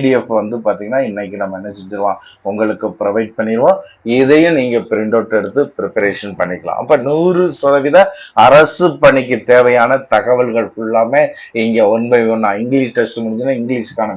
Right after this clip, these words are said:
பி டி எஃப், சயின்ஸ் முடிஞ்சிருச்சுன்னா சயின்ஸுக்கான பி டி எஃப், இது கொடுக்கும்போது ஃபுல் மாடல் டெஸ்ட்டுக்கு உங்களுக்கு யூஸ்ஃபுல்லா இருக்கும். அது மட்டும் இல்லாம பிராக்டிஸ் ஒவ்வொரு பாடம் வாரியாக நம்மளுடைய சேனல்லையுமே நம்ம என்ன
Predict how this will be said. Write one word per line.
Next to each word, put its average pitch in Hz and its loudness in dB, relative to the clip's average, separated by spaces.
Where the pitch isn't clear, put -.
பி 101 -6
டி 98 -4
எஃப், - -16
சயின்ஸ் 147 2
முடிஞ்சிருச்சுன்னா 127 -4
சயின்ஸுக்கான 120 0
பி 107 -6
டி 107 -2
எஃப், 113 -4
இது 113 -8
கொடுக்கும்போது 151 2
ஃபுல் 196 6
மாடல் 170 8
டெஸ்ட்டுக்கு 147 2
உங்களுக்கு 131 0
யூஸ்ஃபுல்லா 127 2
இருக்கும். 165 2
அது 139 4
மட்டும் 147 0
இல்லாம 156 6
பிராக்டிஸ் 160 4
ஒவ்வொரு 147 2
பாடம் 139 6
வாரியாக 123 4
நம்மளுடைய 147 4
சேனல்லையுமே 135 2
நம்ம 117 -6
என்ன 117 -8